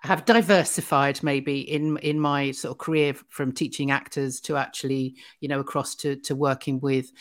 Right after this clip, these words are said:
business people, entrepreneurs, authors, whoever's, n-, th-, you know, need to present, because I've, you know, I've, I think it's incredibly beneficial to bring that to everyday,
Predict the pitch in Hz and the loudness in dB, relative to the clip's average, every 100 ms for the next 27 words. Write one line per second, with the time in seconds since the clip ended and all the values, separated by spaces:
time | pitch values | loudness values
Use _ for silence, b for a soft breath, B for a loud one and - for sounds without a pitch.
0 | B B B B 143 139 127 - 131 135 | B B B B -4 -2 -4 -4 -2 0
1 | 131 127 - 139 139 131 127 - 139 135 | 0 -2 -6 -2 2 2 0 -4 -4 -4
2 | 127 123 139 135 131 131 - 151 147 139 | -4 -2 0 -2 -2 -6 -8 -6 -8 -8
3 | 156 156 143 135 143 139 - 131 151 131 | -8 -4 -2 0 -2 -2 -6 2 2 2
4 | - - 175 170 170 175 175 151 135 147 | -2 -2 2 2 2 0 -2 2 4 2
5 | - - 165 - - - - 190 165 - | 0 -2 0 0 -4 -16 2 4 4 0
6 | 156 143 180 151 143 135 135 131 151 - | 0 0 2 2 2 4 4 4 0 0
7 | 135 123 131 - 151 143 135 123 - - | -2 -2 -6 2 4 4 2 0 -4 -6
8 | - - 143 135 127 123 B B B B | -6 -2 0 2 0 -4 B B B B
9 | B B _ 160 - - 180 147 139 135 | B B _ -12 -8 0 2 2 2 2
10 | 135 - | 2 -2